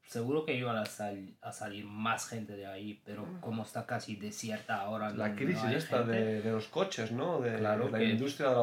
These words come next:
Speaker 1: sí,
Speaker 2: automóvil.
Speaker 1: tú vas ahí, ahora es un ghost town. Bueno,
Speaker 2: Sí, sí,
Speaker 1: ahora
Speaker 2: sí, sí,
Speaker 1: están
Speaker 2: sí.
Speaker 1: un poco rec-, reconstruyendo,
Speaker 2: Sí, sí,
Speaker 1: pero,
Speaker 2: sí.
Speaker 1: fua, hace unos años,
Speaker 2: He
Speaker 1: fatal,
Speaker 2: visto
Speaker 1: fatal.
Speaker 2: vídeos de gente con fentanilo, ¿sabes? La
Speaker 1: Sí,
Speaker 2: droga
Speaker 1: fentanyl,
Speaker 2: zombie
Speaker 1: sí,
Speaker 2: esta,
Speaker 1: sí,
Speaker 2: ahí
Speaker 1: sí,
Speaker 2: yendo
Speaker 1: sí.
Speaker 2: como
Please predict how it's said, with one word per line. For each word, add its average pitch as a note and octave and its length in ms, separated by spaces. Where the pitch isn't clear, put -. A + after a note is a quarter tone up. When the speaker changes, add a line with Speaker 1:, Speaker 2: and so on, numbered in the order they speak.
Speaker 1:
sí, A2+ 100
Speaker 2:
automóvil. B2+ 440
Speaker 1:
tú A#2+ 60
vas A2+ 160
ahí, A#2+ 320
ahora C3+ 340
es B2+ 200
un A#2 420
ghost B2 380
town. G2+ 280
Bueno, C#3+ 220
Speaker 2:
Sí, A#2 60
sí, A#2+ 60
Speaker 1:
ahora E3+ 200
Speaker 2:
sí, F3 80
sí, - 60
Speaker 1:
están F3 260
Speaker 2:
sí. D#3+ 80
Speaker 1:
un C#3+ 180
poco D3 280
rec-, C3 400
reconstruyendo, A#2+ 1000
Speaker 2:
Sí, - 80
sí, - 60
Speaker 1:
pero, A2 240
Speaker 2:
sí. G2+ 60
Speaker 1:
fua, A2+ 460
hace A#2 240
unos A#2 360
años, D3+ 360
Speaker 2:
He - 40
Speaker 1:
fatal, A#2+ 160
Speaker 2:
visto C3 240
Speaker 1:
fatal. A#2+ 80
Speaker 2:
vídeos B2 320
de A#2 100
gente C3 300
con A#2+ 200
fentanilo, A2+ 840
¿sabes? C#3+ 340
La A2+ 100
Speaker 1:
Sí, G#2+ 140
Speaker 2:
droga C3 180
Speaker 1:
fentanyl, D3+ 420
Speaker 2:
zombie A#2 160
Speaker 1:
sí, D#3 160
Speaker 2:
esta, G#2+ 260
Speaker 1:
sí, C3 160
Speaker 2:
ahí C3+ 80
Speaker 1:
sí, A#2 80
Speaker 2:
yendo B2+ 260
Speaker 1:
sí. A2+ 60
Speaker 2:
como A2 360